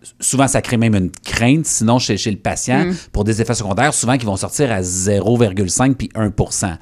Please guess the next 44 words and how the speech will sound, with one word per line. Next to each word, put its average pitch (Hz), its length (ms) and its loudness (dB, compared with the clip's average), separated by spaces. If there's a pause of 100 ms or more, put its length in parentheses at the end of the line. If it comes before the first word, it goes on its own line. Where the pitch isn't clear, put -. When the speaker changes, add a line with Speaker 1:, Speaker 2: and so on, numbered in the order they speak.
(400)
Speaker 1:
Par - 240 0
contre, 165 420 0
quand 127 60 -2
il 117 40 2
y - 20 0
a 117 40 0
des 110 80 -2
situations 117 320 0
particulières 123 360 0
comme 104 100 0
ça, 170 140 -2
je - 80 -8
pense 135 160 0
que - 100 -4
ce - 80 -6
qu'il - 80 -16
faut 135 160 2
apprendre 165 420 0
de 139 140 2
ça, 165 280 -4 (360)
bon, 98 100 2
premièrement, 120 360 4
c'est 135 140 -2
qu'avec 117 680 2
le 117 80 2
temps, 151 160 -2
on 147 80 2
apprend 127 180 0
qu'il 139 80 -6
y - 40 -2
a - 20 -2
des 107 100 -2
produits, 117 260 0
des 143 120 -2
fois, - 180 -4
qui - 220 -8
ne 113 60 -4
devraient 107 180 2
pas 139 80 4
être 139 80 -2
ces 139 80 0
tablettes 120 300 0
qu'ils 101 120 -6
sont. 156 280 0